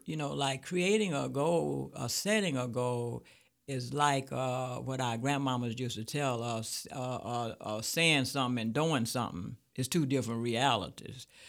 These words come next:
So to set a goal, you know, you ha-, still have to have a plan of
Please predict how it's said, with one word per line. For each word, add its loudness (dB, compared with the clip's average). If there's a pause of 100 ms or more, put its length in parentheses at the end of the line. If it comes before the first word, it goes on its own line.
(120)
So 4
to -2
set 2
a 4
goal, 4 (320)
you -2
know, 0
you 0
ha-, -2
still 0
have 0
to 0
have 0
a -4
plan 2
of -4